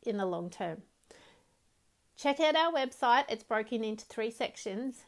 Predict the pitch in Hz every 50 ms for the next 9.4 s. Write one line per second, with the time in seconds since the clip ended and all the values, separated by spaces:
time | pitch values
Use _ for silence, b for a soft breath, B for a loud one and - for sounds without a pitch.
0 | - 226 196 202 214 196 196 - 233 214 214 208 208 220 214 220 214 - 233 220
1 | 220 - - 262 254 - - 208 196 190 - 202 - - - 196 202 - - -
2 | 262 277 294 294 - 302 - 262 285 285 - - 320 311 311 - - 254 214 196
3 | 202 - - - 214 - 220 214 214 214 226 226 214 214 - 190 196 - - -
4 | 180 170 156 147 - - - - - - - _ b b b b b b b b
5 | b b _ _ _ _ _ _ _ _ - 202 202 208 208 196 - - 220 208
6 | 214 240 220 208 - - 175 170 - - - 214 202 208 - 254 240 - 196 -
7 | - 208 - 226 220 220 - - - - - 202 175 175 185 196 - _ _ _
8 | - 247 214 226 208 202 202 202 - 233 220 - 214 214 214 - - 208 202 202
9 | 196 208 - - - - -